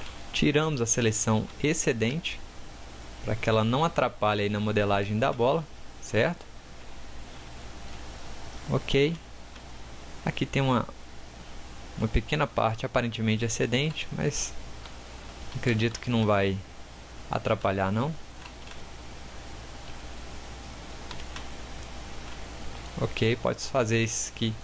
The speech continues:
em todos os cantos, porque ela passa um pouquinho, tá? Uma pequena quina.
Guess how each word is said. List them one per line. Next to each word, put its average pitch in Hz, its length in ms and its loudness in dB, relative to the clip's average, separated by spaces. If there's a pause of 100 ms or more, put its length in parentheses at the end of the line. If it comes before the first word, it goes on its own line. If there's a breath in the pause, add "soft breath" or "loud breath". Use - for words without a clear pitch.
(400 loud breath)
em 156 80 0
todos 127 280 4
os 123 160 0
cantos, - 560 2 (2500)
porque - 200 2
ela 120 140 6
passa 117 420 0
um 151 80 2
pouquinho, 156 500 2 (140)
tá? 120 120 4
Uma 123 100 4
pequena 120 640 2 (600)
quina. 170 340 2